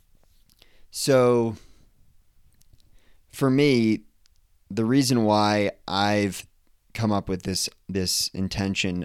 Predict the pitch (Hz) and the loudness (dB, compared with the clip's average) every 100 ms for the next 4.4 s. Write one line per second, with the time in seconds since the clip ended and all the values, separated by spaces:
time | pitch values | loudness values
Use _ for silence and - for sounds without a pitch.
0 | - 90 85 82 - - - - - - | -4 -4 -4 -6 -14 -20 -20 -20 -20 -20
1 | _ _ _ - _ _ _ _ - 123 | _ _ _ -20 _ _ _ _ 0 4
2 | 123 110 - 107 98 98 95 95 - - | 4 2 0 -2 0 2 2 2 -2 -6
3 | 90 101 104 101 95 101 92 90 87 - | -4 0 0 0 -2 -4 -4 -4 -6 -8
4 | - 82 80 | -6 -6 -6